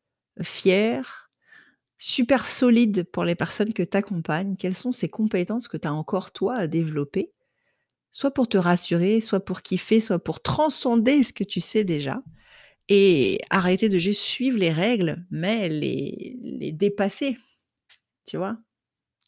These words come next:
Et, euh, voilà, donc, euh, je t'invite à, à remettre du fun, remettre de la joie, remettre de la dimension et de l'ambition dans, dans, dans ton expertise,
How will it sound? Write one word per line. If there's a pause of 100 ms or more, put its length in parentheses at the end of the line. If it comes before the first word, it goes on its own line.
Et,
euh, (580)
voilà,
donc,
euh,
je
t'invite
à, (600)
à
remettre
du
fun,
remettre
de
la
joie,
remettre
de
la
dimension
et
de
l'ambition
dans, (580)
dans, (280)
dans
ton
expertise,